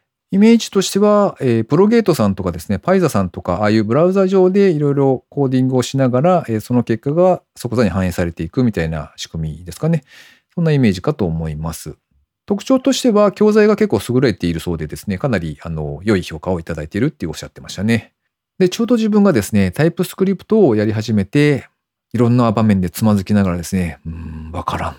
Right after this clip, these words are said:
となっていたところだったので、試しにやらせていただいたんですけれども、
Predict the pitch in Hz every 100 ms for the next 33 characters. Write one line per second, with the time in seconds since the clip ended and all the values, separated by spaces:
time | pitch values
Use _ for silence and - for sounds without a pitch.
0 | _ - 80 _ - 87 92 87 80 85
1 | 85 85 - 85 104 113 _ _ _ -
2 | 110 104 107 90 73 101 95 101 101 92
3 | 95 95 95 87 - 87 101 123